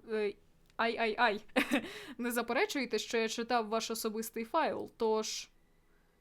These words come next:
як ви могли таке допустити? Скільки руйнувань, стільки жертв не тільки серед працівників, але й цивільних людей, переважно цивільних людей. Від містечка, дані видалено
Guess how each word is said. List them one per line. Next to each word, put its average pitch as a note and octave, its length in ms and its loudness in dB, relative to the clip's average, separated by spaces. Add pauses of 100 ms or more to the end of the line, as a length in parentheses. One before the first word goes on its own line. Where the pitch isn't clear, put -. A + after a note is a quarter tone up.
як A#3 460 6
ви B3 100 10
могли C4 300 8
таке C4 220 8
допустити? C#4+ 760 4 (1040)
Скільки A3 520 0
руйнувань, A3 520 0
стільки A#3 380 -2
жертв B3 380 4
не A3 120 2
тільки C4 360 0
серед G#3 360 0
працівників, G#3 640 -2
але G#3 160 4
й G#3 40 -2
цивільних A3+ 540 -2
людей, B3 280 4
переважно G#3+ 420 0
цивільних B3 580 0
людей. F#3+ 420 0 (680)
Від G3+ 200 -2
містечка, G3+ 840 -2 (200)
дані G3+ 460 -4
видалено F#3+ 840 -4